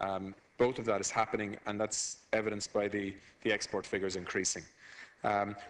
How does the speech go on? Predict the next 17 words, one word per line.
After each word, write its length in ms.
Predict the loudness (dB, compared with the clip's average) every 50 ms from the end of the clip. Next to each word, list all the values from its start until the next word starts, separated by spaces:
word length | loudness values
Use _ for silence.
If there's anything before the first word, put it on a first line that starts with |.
| 2 4
but 120 | 4 6
we 160 | 6 6 6 6
are 100 | 6 6
also 380 | 6 4 4 2 2 2 2
looking 320 | 2 2 2 0 -2 -2 -2
to 100 | -2 -2
invest 520 | 0 2 4 4 4 4 2 -2 -4 -4 -2
in, 360 | -2 -2 0 -2 -4 -6 -8 -12 -18 -20 -20 -20 -20 _ 0 0
uh, 300 | 2 2 4 2 0 -2 -4 -4
uh, 180 | -2 0 0 0 -2 -2 -2
uh, 100 | -2 0 0
in 100 | -2 -2
facilitating 640 | -2 -2 0 2 2 2 2 4 2 2 2 2 0
the 80 | -2
sector, 480 | 0 0 0 0 0 -2 -4 -6 -6 -6 -8 -14 _ _ _ -20 -20 _ _ -2
um, 600 | 0 2 2 2 2 2 0 0 -2 -4 -6 -6 -2 0
uh, 140 | 2 2